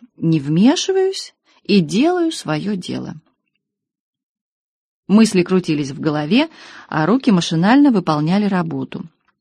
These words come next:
Собирали с кресел разбросанные колготы, белье и прочие дамские штучки. Я работаю сейчас в доме моделей, а вешалки страшно неаккуратны.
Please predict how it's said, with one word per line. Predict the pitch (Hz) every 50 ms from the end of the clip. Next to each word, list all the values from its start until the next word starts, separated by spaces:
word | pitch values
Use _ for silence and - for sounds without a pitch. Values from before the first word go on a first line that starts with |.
| _ -
Собирали | - - 202 196 190 202 190 180 170 147 143
с | - -
кресел | - 180 196 240 302 330 - - 339 320 311 _ _ _ _ _ -
разбросанные | 170 185 190 180 170 180 175 151 - - 147 147 147 147 143 143
колготы, | 143 - 139 139 139 135 180 233 285 330 320 269 - 220
белье | 160 139 147 131 131 131 165 233 285 320 311 311 - - - - _ _ _
и | - 185
прочие | 180 - - 165 185 247 302 311 - - 233 233 208
дамские | 156 - 151 160 185 190 - - - 165 165
штучки. | 165 - - - - 131 123 - - - - - 156 165 - _ _ _ _ _ _ _ _ _ _ _ _ _ _ _
Я | - 175 202 214
работаю | 220 208 196 190 165 - 175 170
сейчас | - 196 175 - 180 170 160
в | 151
доме | 151 170 165 151 151 151
моделей, | 147 147 147 139 208 285 359 339 202 135 123 - _ _ _ _ _ _ _ _ _ _ _ _ _
а | - 165 165 170
вешалки | 160 202 294 370 - - 175 143 - - - 123 120 - _ _ _ _ _ _
страшно | _ - - - - 175 196 220 220 - 196 185
неаккуратны. | 180 175 165 160 - - 143 139 123 123 - - - - -